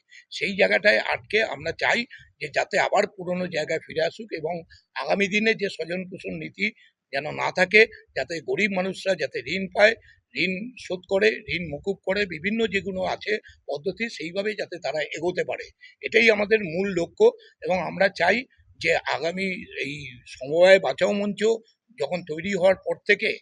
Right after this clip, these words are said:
যেভাবে সারা পশ্চিমবাংলায় এসছে, আপনারা জানেন দু হাজার বারো সালের নয়ই ডিসেম্বর এটা তৈরি হয়েছিল, কিন্তু আজকে দু হাজার পঁচিশ সালে এসে এখানে কিন্তু বিভিন্ন জায়গায় এই মুহূর্তে দাঁড়িয়ে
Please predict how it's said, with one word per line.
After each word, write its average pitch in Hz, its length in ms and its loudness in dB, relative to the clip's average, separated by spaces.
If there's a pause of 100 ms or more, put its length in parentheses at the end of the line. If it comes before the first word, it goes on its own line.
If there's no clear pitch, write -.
(400)
যেভাবে 196 400 8 (320)
সারা 156 260 0 (100)
পশ্চিমবাংলায় 185 720 -2
এসছে, 202 240 -4 (360)
আপনারা 156 320 -8
জানেন 151 320 -2
দু 165 160 -12
হাজার 175 220 0
বারো 147 260 -4
সালের 196 280 -2
নয়ই 175 260 -6
ডিসেম্বর 180 460 -6
এটা 151 180 -8
তৈরি 170 240 -6
হয়েছিল, 202 300 2 (420)
কিন্তু 202 260 0 (200)
আজকে 135 280 -2
দু 180 160 -4
হাজার 196 260 2
পঁচিশ 170 320 -6
সালে 202 280 -4
এসে 214 240 -2 (440)
এখানে 208 300 4
কিন্তু 190 340 -4
বিভিন্ন 196 440 -4
জায়গায় 147 380 2 (400)
এই 202 140 0
মুহূর্তে 233 360 0
দাঁড়িয়ে 185 360 2